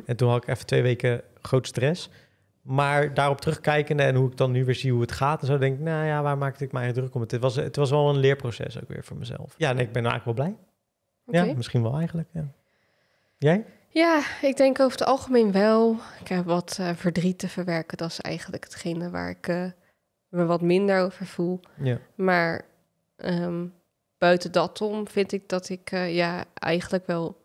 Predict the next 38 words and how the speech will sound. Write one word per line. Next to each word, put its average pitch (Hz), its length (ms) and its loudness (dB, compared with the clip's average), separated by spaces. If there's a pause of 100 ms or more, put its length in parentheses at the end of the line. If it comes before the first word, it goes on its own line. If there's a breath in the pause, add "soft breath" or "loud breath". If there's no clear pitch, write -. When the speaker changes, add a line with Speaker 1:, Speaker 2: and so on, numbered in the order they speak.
(140)
Speaker 2:
ja, 214 100 -8
heel 175 160 0
tevreden 196 420 -4
mag 202 160 -4
zijn. 180 280 -4
Speaker 1:
Ja, 139 200 2
wel 131 100 -2
goed, - 300 -4
op 131 240 -4
een - 60 -20
goede 139 180 0
plek 131 280 -4
in 127 120 0
je 123 260 0
leven 120 200 2
Speaker 2:
Ja. 285 180 2
Speaker 1:
bent. 208 140 0 (100)
Ja? 147 140 0
Speaker 2:
Ik - 480 -12
denk 254 180 2
het - 140 -8
wel. 247 380 0 (760 soft breath)
Ik - 40 -8
denk 233 160 2
dat 220 140 0
ik - 280 -2 (260)
vooral 208 600 0
heel 208 240 0
veel 196 120 -6
geleerd 202 420 -2
heb 254 260 -6
de - 60 -20 (340 soft breath)
afgelopen 220 500 -2
jaren, 196 320 0
waar 190 100 0
ik 185 100 -6
nu 190 160 -2
dan 175 360 -4